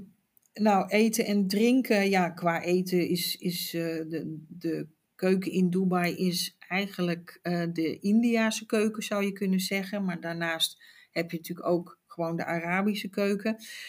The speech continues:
Alcohol, ehm, in Dubai, eh, tegenwoordig, eh, kun je, eh, wel aan alcohol komen. Eh, vooral in restaurants, maar niet elk restaurant serveert alcohol.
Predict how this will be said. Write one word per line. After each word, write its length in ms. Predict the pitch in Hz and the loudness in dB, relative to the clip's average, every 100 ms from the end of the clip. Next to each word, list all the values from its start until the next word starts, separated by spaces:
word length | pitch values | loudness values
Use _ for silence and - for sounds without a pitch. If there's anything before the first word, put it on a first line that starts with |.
| - - - _ | -16 -18 -20 _
Alcohol, 1040 | 220 254 285 277 247 240 240 233 233 - - | 6 6 6 4 4 6 8 6 4 -2 -2
ehm, 920 | 208 208 202 196 196 196 190 190 185 185 - _ _ _ _ | 2 4 4 2 2 2 2 4 4 2 -8 _ _ _ _
in 280 | - 196 | 0 2
Dubai, 760 | 180 247 220 202 190 185 180 - _ | 4 4 4 4 4 4 2 -4 _
eh, 120 | - 185 | -8 -8
tegenwoordig, 960 | 185 190 190 196 208 214 190 185 - - | -2 0 0 2 2 2 2 0 -2 -8
eh, 120 | - 185 | -6 -4
kun 260 | 190 196 185 | 0 4 6
je, 520 | 185 180 170 170 160 - | 6 4 0 -2 -6 -10
eh, 220 | 175 175 165 175 _ _ _ | -8 -6 -8 -12 _ _ _
wel 320 | 170 165 - | -4 -4 -4
aan 260 | 170 165 - _ _ | -6 -6 -8 _ _
alcohol 540 | 170 175 180 170 165 | -4 -4 -4 -4 -6
komen. 680 | - 175 180 208 233 311 349 _ - - - | -4 0 2 4 4 2 -4 _ -20 -20 -20
Eh, 220 | - 196 185 | -4 0 0
vooral 380 | 185 190 185 180 | 0 0 0 2
in 160 | 185 | 2
restaurants, 540 | 180 185 180 185 185 214 | 2 2 0 0 0 2
maar 140 | 202 | 4
niet 280 | 202 240 262 | 6 6 6
elk 280 | - 202 226 | 2 2 2
restaurant 800 | 214 202 - 185 190 196 190 - | 0 -2 -2 -2 0 0 -2 -4
serveert 580 | - 185 185 196 190 185 | -4 -4 -2 0 0 0
alcohol. 720 | 170 180 175 180 180 190 226 | -2 -4 -4 -2 0 2 0